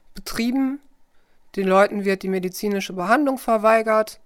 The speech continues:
Alle möglichen solche Sachen. Und es geht einfach nur darum, den eigenen Vornamen zu ändern und den Personenstand, was ich einfach nur als heftige, äh, sexistische Schikane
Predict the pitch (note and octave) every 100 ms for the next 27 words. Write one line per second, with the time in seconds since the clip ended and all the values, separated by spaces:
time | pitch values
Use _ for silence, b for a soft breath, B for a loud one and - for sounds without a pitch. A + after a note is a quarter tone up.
0 | b b b b b G3+ G#3+ G#3 G3+ G3
1 | - F#3 F3+ F#3 E3+ G3 A3+ C4 C4+ -
2 | _ A#3+ G#3+ G3 F#3 - G3+ G3 G#3 G#3
3 | G#3+ G3 F#3 G3+ G#3 F#3 - F#3+ F#3+ F#3
4 | G#3+ B3+ G#3+ G3 F#3+ - G3 G3+ G3+ F#3+
5 | F#3+ F#3 F3+ F#3 F#3+ G#3+ F3+ - E3+ F#3+
6 | - _ - - - - F#3 F#3 F#3 G3+
7 | E3+ E3+ - G3+ - A3+ G3+ G3 F#3+ -
8 | G#3 F3 F#3 G3 A3+ - F#3+ - G#3 -
9 | G#3 - - G3 - G#3 A3+ A#3+ A3+ A#3